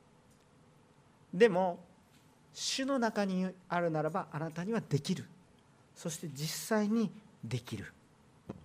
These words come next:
人の力を集めたからできるんではない。人の力を超えた神の働きがあるから起こる。人間の常識だけで考えると現実的なように見える。でもその現実的なように見えるけども、その現実に未来がない。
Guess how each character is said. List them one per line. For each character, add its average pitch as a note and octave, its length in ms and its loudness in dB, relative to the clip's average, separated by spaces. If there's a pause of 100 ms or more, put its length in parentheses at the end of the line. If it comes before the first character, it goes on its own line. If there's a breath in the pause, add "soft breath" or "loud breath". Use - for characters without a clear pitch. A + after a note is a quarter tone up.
(1800)
人 - 240 6
の - 160 10
力 D4+ 380 10
を G#3+ 180 10
集 C4 100 -4
め B3 140 4
た A3+ 80 6
か C4+ 120 2
ら B3+ 80 8
で F3 120 6
き F#3+ 100 4
る E3 80 6
ん C#3+ 80 6
で B2 80 4
は A2 80 2
な G#2 100 -6
い。 - 60 -10 (1040)
人 - 220 -4
の F3+ 120 -2
力 E3+ 360 0
を C#3+ 80 -2 (120)
超 G#3+ 120 4
え A#3+ 80 4
た A#3+ 120 0
神 C#4 340 -2
の A#3+ 120 2
働 G3+ 340 2
き G3 140 -6
が G3+ 140 2
あ A3 60 6
る G#3+ 100 2
か A#3 140 -2
ら A3+ 100 2 (240 loud breath)
起 E3 100 4
こ D3 140 4
る。 G#2 100 -4 (1040 loud breath)
人 B3+ 240 6
間 C#4 140 6
の C#4+ 100 10
常 C#4+ 220 4
識 - 180 0
だ D4 100 10
け D#4 100 2
で D#4 100 0
考 C4+ 120 0 (200)
え C4 60 6
る A#3+ 60 2
と C4 100 8
現 B3+ 260 6
実 B3 180 -2
的 C4+ 220 2
な C#4+ 120 10
よ E4 100 10
う - 20 6
に E3+ 120 6
見 B2+ 180 -2
え - 20 -8
る。 - 60 -18 (420 loud breath)
で C#4 100 8
も C4+ 60 8
そ C#4 100 4
の D4 80 4
現 D#4 260 4
実 D#4+ 200 0
的 E4+ 200 0
な E4+ 120 12
よ F4+ 140 6
う - 20 6
に C#4 80 6
見 B3+ 160 6
え D4 80 6
る C4+ 80 2
け A#3 100 8
ど A#3+ 100 4
も、 B3 80 4
そ D4 120 2
の D#4 100 2
現 C#4 220 4
実 C4 240 2
に B3 60 8
未 D4+ 120 8
来 A3 140 10
が A#2 100 0
な A2 140 -4
い。 - 80 -16